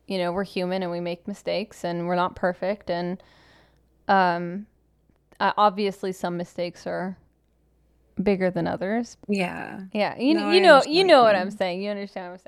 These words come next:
Speaker 1: saying. But, uh, you know, it, it
Speaker 2: Oh, yeah,
Speaker 1: depends.
Speaker 2: yeah. Oh, yeah, I totally get it.
Speaker 1: Clearly, I am tired. Um,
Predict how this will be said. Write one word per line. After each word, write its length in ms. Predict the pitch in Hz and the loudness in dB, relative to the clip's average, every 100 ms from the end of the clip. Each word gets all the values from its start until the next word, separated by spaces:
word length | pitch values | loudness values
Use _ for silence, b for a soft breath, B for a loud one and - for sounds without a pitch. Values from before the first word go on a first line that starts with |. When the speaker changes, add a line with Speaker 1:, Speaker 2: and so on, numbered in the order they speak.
| 156 | -20
Speaker 1:
saying. 120 | 160 | -14
But, 140 | 233 233 | -12 -12
uh, 220 | 180 165 | -12 -14
you 100 | 277 | -10
know, 120 | 226 | -10
it, 120 | 180 262 | -10 -10
it 180 | 294 - | -8 0
Speaker 2:
Oh, 160 | 285 | 2
yeah, 220 | 240 226 180 | 2 2 -2
Speaker 1:
depends. 180 | 208 214 | -6 -6
Speaker 2:
yeah. 300 | 208 180 175 - | -4 -4 -8 -8
Oh, 160 | 208 196 | -6 -4
yeah, 260 | 202 175 | -4 -4
I 140 | 175 208 | -6 -8
totally 400 | 220 214 185 185 | -10 -10 -10 -10
get 200 | - 202 | -10 -10
it. 200 | 214 233 | -10 -8
Speaker 1:
Clearly, 320 | 277 254 226 214 | -2 0 2 0
I 40 | |
am 160 | 190 190 | 0 -2
tired. 580 | - 175 175 175 180 - - | -4 -6 -4 -6 -8 -18 -8
Um, 500 | 214 214 202 202 202 | -2 0 0 -4 -8